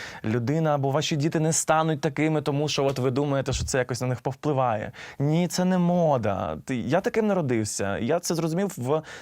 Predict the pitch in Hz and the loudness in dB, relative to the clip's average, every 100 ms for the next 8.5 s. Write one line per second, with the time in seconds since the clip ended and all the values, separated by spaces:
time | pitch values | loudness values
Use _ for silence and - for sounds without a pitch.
0 | - 147 139 147 175 - 160 - 120 113 | -6 -2 0 2 0 0 -2 0 0 0
1 | 98 101 95 127 160 180 185 190 190 165 | -2 -6 -4 -2 -2 0 0 0 -2 -2
2 | 160 - 113 104 98 110 156 143 123 - | -2 -2 -2 -2 -4 -4 -2 -2 -4 -6
3 | 101 104 104 113 - - 50 - - - | -8 -8 -8 -10 -12 -12 -14 -16 -20 -20
4 | - - 104 98 107 135 147 143 131 123 | -16 -6 -2 0 -2 -2 -4 -4 -4 -4
5 | 104 120 156 147 151 165 - 110 113 123 | -4 -4 -6 -4 -4 -4 -4 -4 -2 -2
6 | 110 120 - 120 151 185 202 - - - | -2 -2 -2 -4 -2 -4 -6 -10 -16 -2
7 | - 131 135 110 117 165 175 139 117 - | 0 2 0 0 0 0 0 0 -2 -2
8 | 131 131 165 156 143 | 0 2 2 0 -2